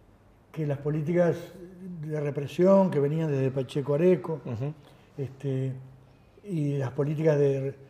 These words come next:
Speaker 1: resistencia popular, que eran muy importantes, estudiantiles, obreras, eh, clases medias, profesores. Todos los,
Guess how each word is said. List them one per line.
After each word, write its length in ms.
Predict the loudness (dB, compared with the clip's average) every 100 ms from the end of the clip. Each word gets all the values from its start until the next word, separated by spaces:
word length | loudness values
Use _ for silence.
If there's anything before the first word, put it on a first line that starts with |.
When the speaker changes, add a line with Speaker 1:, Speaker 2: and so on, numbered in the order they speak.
| _
Speaker 1:
resistencia 640 | -10 -10 -8 -4 -2 -2 -2
popular, 500 | -4 2 4 4 2
que 60 |
eran 320 | -4 -4 -6
muy 100 | -6
importantes, 840 | -6 -6 -6 -2 0 -2 -6 -12 -14 -20 -20
estudiantiles, 800 | _ -12 -10 -8 -4 -4 -2 -4 -4 -12 -16 -12
obreras, 520 | -10 -4 0 0 -2
eh, 1160 | -8 -20 -20 -20 -20 _ _ -20 -20 -20 -20 -16
clases 320 | -14 -12 -10
medias, 500 | -6 -4 -4 -4 -6
profesores. 960 | -10 -16 -16 -8 -4 -2 -2 -6 -12 -18 -20 -20 -20 -20 -20 -20 -20 _ _ _ _
Todos 240 | 0 4 4
los, 140 | 2